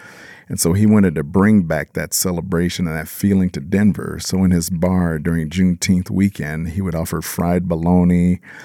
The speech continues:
sandwiches and barbecue and, uh, red sody water and, uh, you know, Kool-Aid, you know, in addition to his drinks in his bar, you know, to help bring the celebration. So he's the one instrumental in getting the Juneteenth celebration started here.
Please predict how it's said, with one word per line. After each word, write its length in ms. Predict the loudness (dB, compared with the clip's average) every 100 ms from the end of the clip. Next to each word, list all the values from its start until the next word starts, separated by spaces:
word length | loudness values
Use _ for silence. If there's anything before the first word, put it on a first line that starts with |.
| -20 -20 -20 -12
sandwiches 800 | -4 0 2 2 0 0 0 -2
and 200 | -4 -6
barbecue 840 | -2 0 0 -2 -2 0 2 0 -2
and, 260 | -4 -6
uh, 240 | -8 -8 -14 -18 -20 -6
red 300 | 0 0 0
sody 500 | -2 2 2 2 -2
water 680 | -2 -2 -2 -2 -2 -2 -4 -6
and, 280 | -6 -4 -4
uh, 160 | -6 -6
you 120 | -4
know, 200 | -2 -4 -8
Kool-Aid, 800 | 0 2 4 2 2 0 -2 0
you 80 |
know, 200 | 0 0
in 100 | 0
addition 420 | 0 0 0 0 -2
to 120 | -2
his 140 | -2
drinks 320 | -2 -2 0
in 100 | -2
his 140 | -2 -4
bar, 340 | -2 -2 -2
you 120 | -4 -6
know, 120 | -4
to 80 | -2
help 160 | -2
bring 260 | -2 -2 -2
the 80 | -4
celebration. 560 | -4 -2 0 -2 -2
So 160 | -6 -6
he's 360 | -2 -2 -2
the 100 | -2
one 380 | 0 2 2 0 -6 -20 -20 -12 -6
instrumental 480 | -2 2 4 4
in 80 | 2
getting 240 | 2 0 -2
the 80 |
Juneteenth 640 | -4 -2 -2 -2 -2 -2 -4 -12 _ -20 -20 -6
celebration 560 | 0 0 0 -2 -4
started 480 | -6 -2 -2 -2 -4
here. 320 | -8 -8 -10